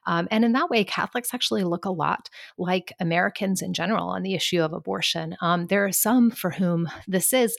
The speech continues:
absolutely a number one issue in the way that they vote or the way that they think about,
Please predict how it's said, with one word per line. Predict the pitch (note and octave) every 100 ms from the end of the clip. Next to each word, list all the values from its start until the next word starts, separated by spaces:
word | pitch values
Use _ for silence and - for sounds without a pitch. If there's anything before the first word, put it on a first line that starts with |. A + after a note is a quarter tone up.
| -
absolutely | G3+ - G3 F#3 G3 F3+ E3+ D#3+ - - -
a | F3+
number | F3+ F3 F3 E3+
one | D#3 D#3
issue | D#3 E3+ - - E3+ E3
in | F3 D#3+
the | D#3
way | D#3+ D#3+
that | E3 E3+
they | D#3+ D3+ D#3 - - E3+
vote | F#3+ G3+ G3+ - -
or | E3+
the | D#3+
way | D3+ D#3+
that | D#3+ D#3+
they | F3 -
think | F#3 E3
about, | E3 E3